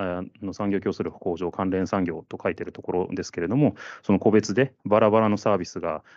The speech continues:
あの、散在しているのではなくて、あの、一つの、あの、お客さんが求めている、えー、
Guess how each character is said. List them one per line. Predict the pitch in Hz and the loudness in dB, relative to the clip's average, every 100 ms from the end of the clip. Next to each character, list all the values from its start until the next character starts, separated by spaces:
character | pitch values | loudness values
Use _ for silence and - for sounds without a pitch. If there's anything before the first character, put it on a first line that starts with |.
| - | -14
あ | 85 | -12
の、 | 82 | -8
散 | - 98 | -4 -2
在 | 92 95 | -2 -4
し | - | -4
て | |
い | 101 | -6
る | 98 | -4
の | |
で | 80 | -8
は | 82 | -10
な | 107 | -12
く | - | -10
て、 | - 101 - _ _ - | -10 -10 -12 _ _ -12
あ | 82 | -8
の、 | 87 | -8
一 | - 113 | -6 -6
つ | - | 0
の、 | 117 151 87 _ _ - | 2 4 2 _ _ -20
あ | - | -16
の、 | 87 85 - 87 | -14 -12 -12 -12
お | |
客 | - 87 | -12 -8
さ | 123 | -4
ん | |
が | 92 | -4
求 | 85 92 | -4 -2
め | 110 | -4
て | 90 95 | -4 -6
い | 117 | -6
る、 | 147 143 _ _ - - | -6 -8 _ _ -12 -6
え | 82 80 80 | -2 -2 -4
ー、 | 90 | -8